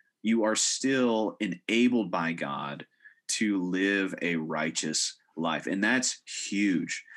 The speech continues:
So very practically, it's not true that you are enslaved to sin as a Christian.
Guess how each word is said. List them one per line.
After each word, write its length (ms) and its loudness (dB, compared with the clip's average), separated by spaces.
So 220 0
very 260 2
practically, 880 0
it's 260 2
not 240 4
true 300 2
that 160 4
you 180 2
are 80 0
enslaved 480 -2
to 80 -6
sin 240 -2
as 80 -6
a 80 -8
Christian. 460 -10